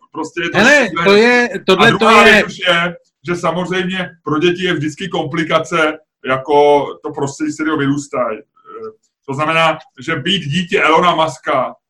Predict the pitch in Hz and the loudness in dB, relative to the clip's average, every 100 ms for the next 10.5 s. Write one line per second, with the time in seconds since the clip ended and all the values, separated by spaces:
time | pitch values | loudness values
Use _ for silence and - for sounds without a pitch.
0 | - 151 170 170 175 180 175 156 165 175 | -10 -6 -4 -2 -2 0 -2 -2 -2 -2
1 | 151 135 - 180 147 147 156 151 147 156 | 0 -4 -4 0 0 2 0 0 -4 -4
2 | 160 135 - 170 135 139 156 151 - _ | -2 -4 -4 -6 -4 0 2 0 -4 _
3 | _ _ _ 123 123 147 147 147 147 113 | _ _ _ -10 -8 -6 -2 2 0 0
4 | 113 104 104 127 127 156 139 151 151 139 | -8 -8 -6 -6 -4 -2 0 0 2 0
5 | 147 143 135 151 147 147 147 147 135 120 | -2 -4 -4 -4 -4 0 0 0 -2 -4
6 | 135 139 135 135 151 147 139 _ - 123 | -4 -2 -4 -4 -2 -2 -4 _ -8 -4
7 | 135 135 156 131 143 139 143 147 156 135 | -4 -4 -4 -2 -2 0 0 -2 -4 -6
8 | 110 123 135 127 135 131 113 107 131 127 | -2 -2 -2 -4 -6 -8 -12 -12 -6 -4
9 | 123 131 131 117 139 131 127 131 127 - | -2 -2 -2 -2 -4 -4 -4 -6 -8 -8
10 | 120 120 120 160 - | -10 -10 -10 -8 -8